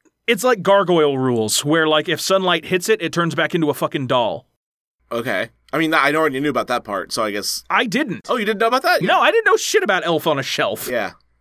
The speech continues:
Speaker 2: That is, that is a thing that, for some reason, people are into.
Speaker 1: Mm-hmm. And apparently it starts right around early November.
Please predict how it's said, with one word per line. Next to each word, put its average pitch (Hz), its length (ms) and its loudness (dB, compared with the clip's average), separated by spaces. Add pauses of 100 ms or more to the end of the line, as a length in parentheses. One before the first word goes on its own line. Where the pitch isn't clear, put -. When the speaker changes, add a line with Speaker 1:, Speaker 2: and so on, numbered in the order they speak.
(320)
Speaker 2:
That 120 180 -2
is, 131 240 -2
that 147 300 0
is 247 140 -4
a 185 80 2
thing 123 500 -4 (380)
that, 120 300 -4
for 165 240 -2
some 160 380 0
reason, 131 300 0
people 151 280 -4
are 143 140 0
into. 160 360 -4 (220)
Speaker 1:
Mm-hmm. 175 380 -2 (100)
And 156 100 0
apparently 190 340 2
it 170 100 0
starts 190 260 2
right 202 160 4
around 208 220 4
early 226 180 4
November. 233 460 0